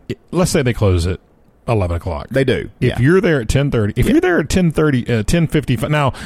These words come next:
Speaker 1: we know working in restaurants when we were younger, we hate those people.
Speaker 2: Oh, yeah.
Speaker 1: But the thing is, and I don't wanna be there that late 'cause I don't wanna know what they do to my food. I wanna be able to have full visibility of what's going on with my food.
Speaker 2: <laughs>
Speaker 1: But here's the thing.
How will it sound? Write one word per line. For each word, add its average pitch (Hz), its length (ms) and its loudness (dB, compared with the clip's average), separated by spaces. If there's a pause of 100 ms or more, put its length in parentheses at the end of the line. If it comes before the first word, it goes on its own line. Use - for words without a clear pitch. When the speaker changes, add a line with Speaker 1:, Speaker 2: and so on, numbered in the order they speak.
(120)
Speaker 1:
we 175 120 4
know 196 160 4
working 139 280 2
in 113 120 2
restaurants 117 340 2
when 110 100 2
we 101 60 4
were 101 60 4
younger, 110 300 4
we 120 160 2
hate 117 180 2
those 117 140 0
people. 127 320 2
Speaker 2:
Oh, 214 120 4
yeah. 139 200 0 (160)
Speaker 1:
But 143 100 0
the 147 80 0
thing 190 220 2
is, 156 160 2
and 135 120 2
I 139 60 2
don't 143 120 2
wanna 123 140 2
be 123 100 2
there 120 120 2
that 113 140 0
late 113 100 0
'cause 101 100 2
I 117 40 4
don't 117 100 2
wanna 113 80 2
know 110 60 4
what 107 80 2
they 107 60 0
do 107 80 2
to 98 60 2
my 95 120 2
food. 113 280 2
I 110 40 2
wanna 131 120 2
be 127 60 2
able 110 100 4
to 113 40 4
have 110 100 0
full 139 220 2
visibility 117 560 2
of 98 60 0
what's 107 120 0
going 113 160 2
on 104 60 4
with 101 80 4
my 98 100 4
food. 113 260 2 (460)
Speaker 2:
<laughs> - 140 -8
Speaker 1:
But 160 160 2
here's 202 220 6
the 131 100 2
thing. 95 340 -2